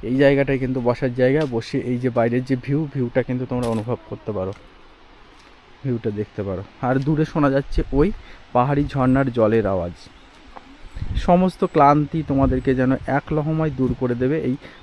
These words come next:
পাহাড়ি ঝর্ণার ক্লান্তির আওয়াজ। আর এই যে পাহাড়ি পরিবেশ দেখো দূরে কি, আর এই যে জায়গাটা দেখো এখানে বনফায়ার তুমি করতে পারো,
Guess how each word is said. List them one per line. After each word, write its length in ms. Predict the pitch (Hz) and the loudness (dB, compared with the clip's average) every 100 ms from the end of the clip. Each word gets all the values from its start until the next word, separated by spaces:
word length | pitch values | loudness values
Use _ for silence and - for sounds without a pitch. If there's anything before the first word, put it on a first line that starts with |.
| - | -6
পাহাড়ি 300 | 123 127 127 | -2 0 0
ঝর্ণার 420 | 120 117 120 123 120 | -2 -4 -2 -2 -2
ক্লান্তির 440 | 113 113 117 131 117 | -2 -2 -2 -4 -2
আওয়াজ। 260 | 110 147 - - | 0 -2 -4 -6
আর 140 | 110 - | -6 -4
এই 140 | 120 | -6
যে 140 | 127 135 - | -6 -8 -6
পাহাড়ি 340 | 104 113 117 - | -6 -4 -6 -8
পরিবেশ 460 | 90 85 87 - 104 | -10 -8 -10 -8 -8
দেখো 220 | 98 98 | -8 -10
দূরে 220 | 104 104 | -12 -12
কি, 220 | - - - - - - - - | -14 -16 -16 -16 -20 -20 -8 -4
আর 120 | 123 - | -4 0
এই 200 | 165 185 | 0 2
যে 120 | 180 | 2
জায়গাটা 400 | 160 139 139 143 | 4 4 2 0
দেখো 260 | 135 139 175 | 0 0 0
এখানে 340 | 143 151 220 - - - - 139 | 0 -2 -2 -8 -20 -20 -14 -2
বনফায়ার 440 | 123 131 - 143 135 | 0 0 0 0 0
তুমি 140 | 135 131 | -4 -4
করতে 280 | 120 - | -6 -6
পারো, 240 | 117 117 | -2 -2